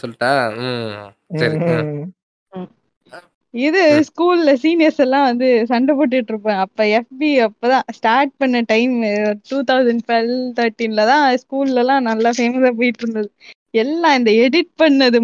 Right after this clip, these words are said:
Speaker 3: மாத்தி மாத்தி டாக்ஸிக்கா எடிட் பண்ணிட்டு இருப்பேன்.
Speaker 1: ம்.
Speaker 3: போட்டு
Speaker 1: அப்ப
Speaker 3: மீம்
Speaker 1: பயங்கர
Speaker 3: போடுறது.
Speaker 1: ஃபீல் அதெல்லாம்.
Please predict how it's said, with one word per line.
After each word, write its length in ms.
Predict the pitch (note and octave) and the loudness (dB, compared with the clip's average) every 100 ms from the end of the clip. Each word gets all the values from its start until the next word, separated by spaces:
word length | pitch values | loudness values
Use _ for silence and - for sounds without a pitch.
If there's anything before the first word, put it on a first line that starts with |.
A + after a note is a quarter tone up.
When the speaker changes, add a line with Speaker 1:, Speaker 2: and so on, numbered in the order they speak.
| A3 | 2
Speaker 3:
மாத்தி 300 | C#4+ - D4 | 0 0 -2
மாத்தி 400 | B3+ C#4 D#4 D4+ - | 0 0 0 -4 0
டாக்ஸிக்கா 360 | B3 C4+ D#4 C#4 | -2 -2 -4 0
எடிட் 320 | B3 B3+ B3+ | 2 2 -2
பண்ணிட்டு 440 | - B3 A#3+ A3 A3+ | -2 0 2 0 -4
இருப்பேன். 340 | G#3 A3+ C4+ - _ _ | -2 0 0 -4 _ _
Speaker 1:
ம். 460 | C3 D4 C#3 A2+ | -2 0 0 -2
Speaker 3:
போட்டு 220 | G#2 B3+ - | -4 -4 -2
Speaker 1:
அப்ப 120 | C4 | -2
Speaker 3:
மீம் 140 | A#3+ | 2
Speaker 1:
பயங்கர 380 | C#4 C#4 A#3 A#3+ | 4 4 4 2
Speaker 3:
போடுறது. 20 | |
Speaker 1:
ஃபீல் 220 | A3+ A3+ | 0 2
அதெல்லாம். 380 | F3 C3+ A#2+ A2 | 2 2 -2 -6